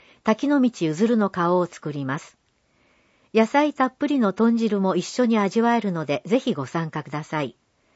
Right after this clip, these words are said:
申し込み方法など、詳しくは十七ページ、箕面食育フェアをご覧ください。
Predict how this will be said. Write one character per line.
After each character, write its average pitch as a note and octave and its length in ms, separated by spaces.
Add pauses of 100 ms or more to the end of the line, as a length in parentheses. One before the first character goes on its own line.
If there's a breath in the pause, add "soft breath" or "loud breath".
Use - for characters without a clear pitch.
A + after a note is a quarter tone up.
(560)
申 C#4 140
し - 80
込 D4+ 140
み C#4+ 120
方 C4 200
法 F#3+ 200
な E3+ 160
ど、 C#3+ 200 (240 soft breath)
詳 A3+ 240
し - 120
く E3+ 120
は C#3+ 240
十 A#3+ 260
七 B3+ 300
ペ G3 240
ー D3 40
ジ、 C#3+ 300
箕 G#3 140
面 B3 260
食 G3+ 300
育 C#4 240
フ C4+ 80
ェ A#3 180
ア C3+ 140
を - 60
ご D3 120
覧 C#3 200
く A#2+ 100
だ C3 100
さ C#3 200
い。 A#2+ 120